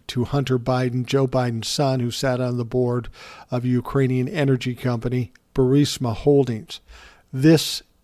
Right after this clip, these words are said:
is ridiculous. This is baseless. There has never been any evidence that Hunter Biden was under investigation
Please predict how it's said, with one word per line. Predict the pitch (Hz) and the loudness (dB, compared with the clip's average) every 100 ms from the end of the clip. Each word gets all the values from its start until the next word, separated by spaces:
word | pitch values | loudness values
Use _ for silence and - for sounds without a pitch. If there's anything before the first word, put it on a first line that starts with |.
| - | -2
is | 127 120 - - _ _ - | 0 0 -2 -12 _ _ -4
ridiculous. | 131 120 127 117 117 - - - - - - | 0 2 2 0 -6 -6 -10 -14 -16 -20 -6
This | 151 147 | -2 0
is | 175 135 | 0 2
baseless. | 147 135 127 131 110 - | 4 4 2 -2 -4 0
There | 139 | 2
has | 131 117 | 2 2
never | 147 147 151 | 0 2 2
been | 135 139 135 | 2 0 0
any | 202 165 180 175 | -2 0 2 0
evidence | 143 131 123 120 120 | 0 -2 -2 -4 -6
that | - 123 | -6 -4
Hunter | 131 147 147 | -2 0 0
Biden | 135 123 117 120 131 | 0 -2 -2 -4 -4
was | 127 123 | -4 -2
under | 131 135 131 | -2 0 -2
investigation | 123 127 123 139 135 123 120 131 | -2 -4 -4 -6 -2 -2 0 -2